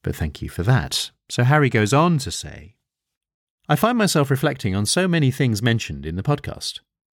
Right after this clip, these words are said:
Everything seems to be relevant in one way or another to the current state of the institutions. It's strange to be within the current iteration of the school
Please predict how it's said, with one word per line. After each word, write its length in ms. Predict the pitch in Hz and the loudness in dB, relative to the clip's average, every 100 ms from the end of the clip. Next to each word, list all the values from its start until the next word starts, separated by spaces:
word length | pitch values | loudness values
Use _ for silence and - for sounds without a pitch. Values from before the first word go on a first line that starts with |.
| _ - | _ 0
Everything 380 | 135 156 170 165 | 2 4 2 2
seems 240 | - 98 - | 2 0 0
to 60 | |
be 80 | 107 | 2
relevant 440 | 127 127 78 90 | 2 2 0 -4
in 100 | 104 | -2
one 200 | 95 98 | 0 0
way 180 | 98 92 | 0 0
or 100 | 92 | 2
another 360 | 104 123 87 78 _ - | 2 2 0 -8 _ -8
to 100 | 107 | -4
the 80 | 107 | -2
current 360 | - 160 139 | 0 0 0
state 420 | - - 80 82 | -2 -2 -2 -2
of 80 | 101 | -4
the 120 | 92 | -4
institutions. 800 | 78 - - 190 185 - 78 - _ _ _ _ _ _ _ | -6 -8 -6 -6 -6 -10 -14 -18 _ _ _ _ _ _ _
It's 160 | 135 131 | 0 2
strange 440 | - 196 156 127 | 4 4 4 2
to 80 | 120 | 2
be 100 | 113 | 2
within 280 | 110 113 104 | 4 2 2
the 60 | |
current 380 | 101 143 123 101 | 0 2 2 2
iteration 540 | 107 107 135 175 - 82 | 0 0 2 2 0 -8
of 80 | |
the 60 | - | -6
school 440 | - - 78 85 | -8 -6 -8 -8